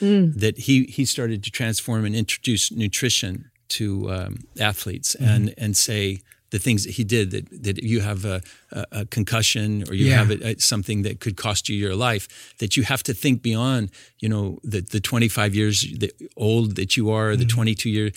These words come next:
Speaker 2: how, how those young ages that those people, in the, when we're that young, we think we're gonna live forever. And
Speaker 3: Right.
Speaker 2: we, we don't think that we're gonna carry those injuries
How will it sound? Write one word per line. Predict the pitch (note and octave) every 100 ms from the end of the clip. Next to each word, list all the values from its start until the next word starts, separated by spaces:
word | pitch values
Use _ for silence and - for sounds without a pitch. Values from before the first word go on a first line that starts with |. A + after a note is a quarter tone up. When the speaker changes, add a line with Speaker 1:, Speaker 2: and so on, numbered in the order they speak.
| - -
Speaker 2:
how, | C3+ B2+
how | C3 - -
those | B2 A#2
young | A#2+ C#3+ B2+ B2
ages | C3+ A#2+ A2+ A2
that | G2+
those | A#2
people, | - A2 A2+ A2
in | A2
the, | A2 D3+ C#3+
when | E3 C#3 B2+
we're | C#3 B2
that | C3 G2+
young, | D3+ D3+
we | A#2+
think | B2+ A2+
we're | C3
gonna | A#2 A2
live | A#2 G#2+
forever. | - A2+ B2+ G#2+
And | F2 D3 A#2+
Speaker 3:
Right. | A2+ G#2+
Speaker 2:
we, | A#2 A#2 B2
we | A2+
don't | B2 A#2+ -
think | - - C#3 A#2+
that | -
we're | A#2
gonna | G#2+ G#2
carry | - B2+ B2+
those | G#2+ G#2 A2
injuries | G#2 A2 G#2 F#2+